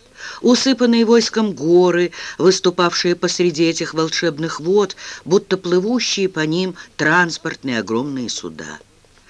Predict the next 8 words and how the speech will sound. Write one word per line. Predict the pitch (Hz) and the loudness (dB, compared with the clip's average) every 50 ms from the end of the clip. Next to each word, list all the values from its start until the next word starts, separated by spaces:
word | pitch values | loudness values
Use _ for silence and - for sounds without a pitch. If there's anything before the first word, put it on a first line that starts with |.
| - - - - _ - | -20 -20 -20 -20 _ -4
Тайна – | - 160 170 175 175 170 170 170 175 170 165 165 165 - _ _ _ - - - - - - - | 0 2 4 4 4 4 2 0 -2 -4 -8 -10 -12 -16 _ _ _ -20 -20 -18 -18 -16 -6 2
проводник, | - - 277 254 240 220 147 160 170 165 165 175 180 180 - - - - - - - | 4 4 4 6 4 2 2 0 0 0 0 0 -2 -2 -6 -12 -16 -16 -16 -6 -2
неробкий | 151 175 185 175 180 180 165 170 - - 175 170 | 2 4 6 6 6 6 4 2 -2 -2 0 0
латыш, | 165 170 175 175 - 156 165 165 156 - - - - - - - | 2 0 -2 -2 -4 -4 -4 -2 -2 -4 -6 -8 -10 -18 -14 -10
следующий | - - - 180 180 180 170 156 160 165 165 - - 175 170 | -8 -2 0 4 4 4 4 4 2 0 2 0 -2 -2 -2
под | - - 165 151 156 | -2 -2 -4 -2 0
нагайкою | 165 165 156 160 160 156 156 156 - 165 160 160 | -2 0 0 2 0 0 0 -2 -2 -4 -4 -4
татарина, | 160 160 151 156 - 156 156 151 143 151 143 143 143 139 | -4 -6 -6 -6 -4 -4 -2 -2 -4 -6 -8 -10 -12 -14